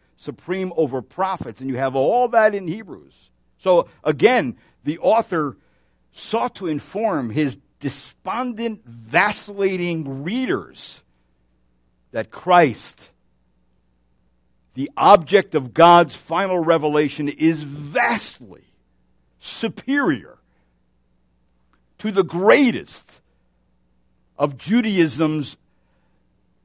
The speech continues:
patriarchs, to Judaism's religious system, and to all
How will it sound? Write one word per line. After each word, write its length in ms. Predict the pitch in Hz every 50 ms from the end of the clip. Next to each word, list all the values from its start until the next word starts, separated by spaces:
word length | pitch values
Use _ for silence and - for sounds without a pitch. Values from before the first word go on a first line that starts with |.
| _ _ _ _ _
patriarchs, 920 | - - 180 196 - - - 123 107 82 64 57 _ - - - - - _ _ _ _ _ _ _ _ _ _ _ _ _ _ _
to 100 | - 156
Judaism's 720 | 139 127 160 226 226 214 202 196 180 127 165 190 170 123
religious 460 | 135 156 165 165 170 175 151 151 156 -
system, 640 | - - 208 190 - - - - 104 76 64 _ _ _ _ _ _ _ _ _ _ _ _ _ _ _ -
and 180 | 170 165 160
to 120 | - 185 202
all 760 | 190 180 175 190 226 247 254 254 240 214 165 151 139 - _